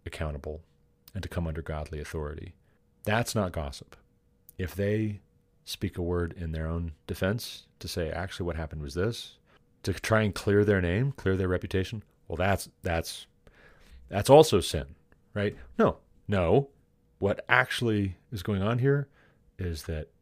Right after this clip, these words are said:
you're thoroughly abusive and unbiblical, and this is just an additional way. How, how you're defining gossip here is just an additional way that you are stubbornly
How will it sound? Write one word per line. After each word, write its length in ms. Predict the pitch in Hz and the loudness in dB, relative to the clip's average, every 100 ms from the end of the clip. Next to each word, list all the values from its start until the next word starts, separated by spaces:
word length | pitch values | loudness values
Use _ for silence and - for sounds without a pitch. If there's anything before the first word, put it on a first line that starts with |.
| _ _ _ | _ _ _
you're 300 | - 90 120 | -8 0 2
thoroughly 520 | 113 - 107 104 98 92 | 2 2 2 2 0 -2
abusive 640 | 87 90 92 104 92 - - _ _ _ _ | -4 -4 -4 -6 -6 -12 -20 _ _ _ _
and 360 | 101 90 82 78 - _ _ _ _ - | -6 -4 -4 -8 -14 _ _ _ _ -8
unbiblical, 720 | 90 87 87 117 135 143 123 _ _ _ _ - _ _ _ _ _ _ _ - | -6 -4 -4 -2 0 0 -2 _ _ _ _ -20 _ _ _ _ _ _ _ -14
and 160 | - 90 | -8 -6
this 140 | 90 | -4
is 80 | 90 | -6
just 240 | 82 90 101 | -8 -10 -8
an 100 | 85 | -8
additional 540 | 82 135 131 104 85 | 0 0 0 -2 0
way. 260 | 92 76 69 | 2 2 0
How, 200 | 98 - - - - - _ | -2 -2 -8 -20 -20 -20 _
how 200 | 117 120 | 2 2
you're 160 | 113 | 2
defining 440 | 104 98 107 98 92 | 0 0 0 0 0
gossip 400 | 95 107 107 - | 0 0 -2 -2
here 220 | 104 113 | 0 0
is 160 | 104 87 | -2 -10
just 180 | 92 | -10
an 100 | - | -6
additional 540 | 85 80 139 143 123 90 | -6 -2 -2 0 -4 -4
way 380 | 73 69 73 78 _ _ _ _ | -4 -4 -6 -8 _ _ _ _
that 160 | - 90 | -4 -4
you 240 | 90 87 | -2 -4
are 320 | 80 78 78 - _ _ _ _ | -2 -4 -6 -10 _ _ _ _
stubbornly 800 | - - 98 85 85 80 78 78 | -12 -6 -4 -4 -6 -6 -6 -8